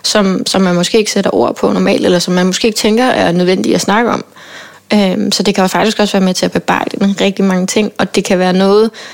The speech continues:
frem for det er noget, man går og pakker så meget ned, og som har så stor indflydelse på en, at det kan være noget,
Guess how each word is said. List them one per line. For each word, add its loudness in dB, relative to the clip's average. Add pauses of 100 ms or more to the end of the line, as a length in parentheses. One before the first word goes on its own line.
frem 0
for 0
det 2
er 2
noget, 2
man 2
går 2
og -2
pakker -2
så -6
meget 2
ned, 0
og -2
som 0
har -2
så -4
stor 0
indflydelse 0
på -4
en, 0
at -4
det 2
kan -2
være 2
noget, 4